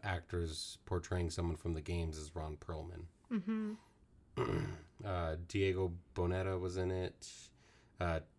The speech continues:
Speaker 1: T I, or Tip Harris, whatever you know him as, was also an appearance. Megan Good, Josh Hellman, Jin Ya Yang, and Jean-Luc Schumann were all
Speaker 2: Which one was,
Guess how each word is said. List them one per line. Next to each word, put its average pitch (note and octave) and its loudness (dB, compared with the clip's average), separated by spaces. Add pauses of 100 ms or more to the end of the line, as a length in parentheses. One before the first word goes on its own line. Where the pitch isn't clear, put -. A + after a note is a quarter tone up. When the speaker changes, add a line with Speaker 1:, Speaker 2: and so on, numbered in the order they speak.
Speaker 1:
T G2 2
I, F2 2
or E2 0
Tip - 0
Harris, E2+ -2 (160)
whatever E2 0
you D#2+ -2
know D#2+ 0
him D#2 -2
as, D#2+ -4
was E2+ -6
also E2 -8
an F#2 -6
appearance. G2+ -2 (560)
Megan E2+ 2
Good, A2 4 (180)
Josh F2 0
Hellman, F#2+ 0 (560)
Jin F#2 2
Ya F2 0
Yang, F#2+ 0
and E2+ -2 (140)
Jean-Luc F2+ -2 (640)
Schumann E2+ -6 (680)
were E2+ -2
all A#3+ 4
Speaker 2:
Which C#4 8
one E4 2 (240)
was, B3+ 2